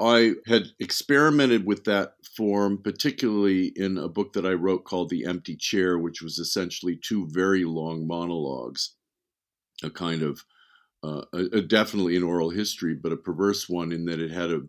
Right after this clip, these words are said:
a, a, a cast of characters of two. And so I thought to, to be able to, to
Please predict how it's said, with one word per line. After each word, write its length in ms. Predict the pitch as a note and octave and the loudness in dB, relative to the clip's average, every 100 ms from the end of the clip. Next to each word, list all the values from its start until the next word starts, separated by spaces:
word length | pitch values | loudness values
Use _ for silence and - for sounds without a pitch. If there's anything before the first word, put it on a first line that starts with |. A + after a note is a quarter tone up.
| - | -12
a, 80 | D#2+ C#2+ _ D#2+ | -12 -12 _ -10
a, 200 | D#2 - - | -8 -10 -14
a 120 | C2+ | -16
cast 360 | - G2 F#2 - | -4 -2 -2 -6
of 100 | - | -10
characters 720 | G2+ F2+ E2 - D#2 D2+ - - | -4 -4 -4 -6 -6 -6 -10 -12
of 200 | D2+ - | -14 -10
two. 560 | - G#2+ F2+ C#2 B1+ _ _ _ - _ _ _ _ | -4 0 0 0 -6 _ _ _ -20 _ _ _ _
And 260 | G2 G2 G2 | -4 -2 0
so 220 | B2+ A#2 | 2 4
I 140 | A2+ | 2
thought 380 | A2 B2 A#2 - _ _ _ _ _ _ _ _ - | 2 4 4 4 _ _ _ _ _ _ _ _ -10
to, 360 | - G#2+ G2+ - - | 0 2 2 -4 -10
to 160 | A2 F#2 | -6 -6
be 340 | - G#2+ A2 | -6 2 4
able 260 | A2+ A2 F2 - | 4 2 -2 -2
to, 420 | F#2+ F2+ F2 E2 _ _ _ - | 0 2 0 -2 _ _ _ -8
to 220 | F#2 D#2+ | -6 -6